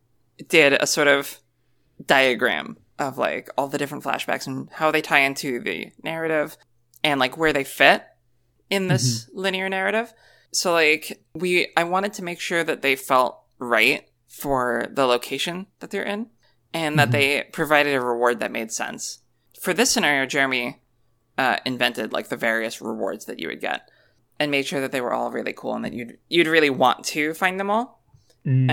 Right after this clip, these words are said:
Speaker 1: Um,
Speaker 2: yeah,
Speaker 1: but I wrote
Speaker 2: yeah.
Speaker 1: all of the actual, like, narrative sequences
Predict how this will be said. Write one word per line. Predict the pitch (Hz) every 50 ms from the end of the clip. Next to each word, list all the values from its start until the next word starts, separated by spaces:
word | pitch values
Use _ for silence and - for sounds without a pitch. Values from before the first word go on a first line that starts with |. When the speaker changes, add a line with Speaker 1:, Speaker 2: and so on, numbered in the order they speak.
| 151 143
Speaker 1:
Um, | 139 135 135 135 131
Speaker 2:
yeah, | 123 127 127
Speaker 1:
but | 123 160 160
I | 156 156
wrote | 147 151 143 131 127
Speaker 2:
yeah. | 127 131
Speaker 1:
all | 131
of | 131 127
the | 131 131 135
actual, | - 127 - - - 127 117
like, | 117 117 110 - - -
narrative | 131 127 131 139 160 190 185
sequences | - 220 208 220 226 220 - 233 247 247 - -